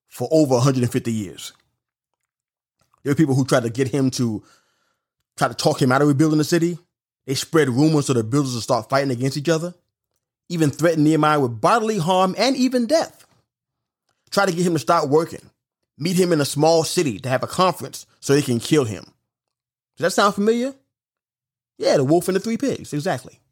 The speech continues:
You got a hammer in your hand, and hopefully you have a purpose for it, and you found your why. Hopefully you care enough about your legacy to help build something that doesn't only benefit you.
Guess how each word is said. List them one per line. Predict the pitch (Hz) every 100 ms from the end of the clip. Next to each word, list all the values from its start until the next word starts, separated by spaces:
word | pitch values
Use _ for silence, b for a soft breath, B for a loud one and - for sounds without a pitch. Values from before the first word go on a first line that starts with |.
| _ _ _ _ _ _ _ _ _ _ _ -
You | 254
got | 170
a | 131
hammer | 139 190 160
in | 147
your | 139
hand, | 123 135 127 127 127 -
and | 117 113
hopefully | 156 - 143
you | 185
have | 151
a |
purpose | 127 175 190 110
for | - 107
it, | - _ _ -
and | 127 135
you |
found | 131 151 139
your | 135 135
why. | 143 98 - _ _ _ _ _ _ _ _ _ _ _ _ _ _ _
Hopefully | - 208 165
you | 160
care | - 175
enough | 151 151
about | 135 135 -
your | 139 127
legacy | 123 170 143 - 104 - b b -
to | 120
help | 180 170 127
build | 156 147
something | 147 151
that | 131
doesn't | 143 143 135 - -
only | 262 220
benefit | 131 147 165 196 196
you. | 226 208